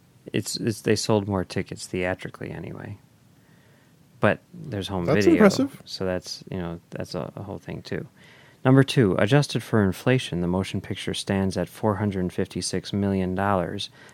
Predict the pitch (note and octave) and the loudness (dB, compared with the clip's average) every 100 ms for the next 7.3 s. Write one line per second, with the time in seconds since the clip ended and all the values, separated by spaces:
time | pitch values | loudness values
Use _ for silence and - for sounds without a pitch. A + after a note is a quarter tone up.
0 | - - B2 A2 G#2+ G2 F#2 G2 G2 F#2 | -8 -2 2 6 6 4 2 2 2 0
1 | - F2+ F2+ F2 - F2+ - G2+ F#2 E2+ | -4 -4 -2 -2 -2 -4 -2 -4 -4 0
2 | G2+ B2 F#2 F2 - - F#2+ F#2 F#2+ G2 | 0 0 -2 -4 -4 -4 -4 -4 -6 -4
3 | F2+ F2 - F#2+ F2 F2+ - F2+ E2+ F2 | -4 -4 -4 -4 -4 -8 -6 -6 -4 -6
4 | E2 - F2+ F2+ F2 - - - A#2 G#2+ | -10 -6 -4 -4 -6 -14 -20 -12 -2 0
5 | G#2+ G2+ F2+ F#2+ A#2+ F#2+ E2+ - G2 F2+ | 2 2 2 2 2 -2 -2 -2 -2 -2
6 | - F#2 - F2 - F#2 F2 - F2 - | -4 -8 -4 -4 -4 -10 -10 -6 -6 -6
7 | F#2 F2 F2 | -6 -6 -6